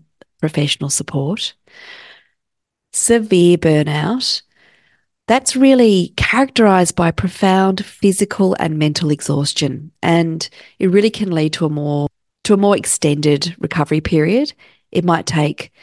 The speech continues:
several months, but more likely a year to regain full functioning and well-being. Chronic burnout, that's where symptoms have persisted for an extended period,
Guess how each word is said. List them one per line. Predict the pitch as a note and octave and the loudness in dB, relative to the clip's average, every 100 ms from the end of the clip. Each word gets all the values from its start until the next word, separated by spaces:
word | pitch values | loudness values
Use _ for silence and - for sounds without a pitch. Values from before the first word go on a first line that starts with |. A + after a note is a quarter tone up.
| - - _ _ _ _ | -20 -20 _ _ _ _
several | - - A3+ A3+ B3 A3 | -6 -2 0 2 2 2
months, | G#3+ G#3+ G#3 - - - - - | 2 2 0 -4 -4 -4 -6 -6
but | G3 F3+ | -4 0
more | G#3 C#4+ | 2 4
likely | C4+ G#3+ - F#3 | 2 0 0 0
a | |
year | D#3+ D3+ D3 D3 C3+ - _ _ - | 0 0 0 0 -4 -8 _ _ 0
to | E3+ | 0
regain | D#3 D3 C#3+ | 2 -2 -4
full | - D#3+ | -2 -2
functioning | D3+ C#3+ C#3+ - C#3+ | 0 -4 -4 -6 -4
and | C#3+ C#3 | -4 -4
well-being. | C#3 C#3 C#3 C#3 C#3 C3 _ _ _ _ - - _ _ _ | -4 -2 -4 -4 -8 -16 _ _ _ _ -20 -20 _ _ _
Chronic | - - G3 A3+ A3+ - | -12 0 2 4 0 0
burnout, | E3 D3 C#3+ C#3+ D3 G#3+ - _ - _ | -2 0 0 0 -2 -4 -8 _ -20 _
that's | A#3 A#3+ | -4 0
where | E4+ | 0
symptoms | E4 - G#3+ G3 F3+ E3 | 0 0 0 -2 -2 -2
have | - E3+ E3+ - | -4 0 0 0
persisted | F#3 D#3+ E3+ E3 - D#3+ | 0 0 0 -2 -2 -4
for | - | -2
an | E3 | -4
extended | D#3+ - - D#3+ E3 D#3+ - | -2 -6 0 2 2 -2 -4
period, | F3+ D3+ D#3+ B3+ D4 | 0 0 2 0 0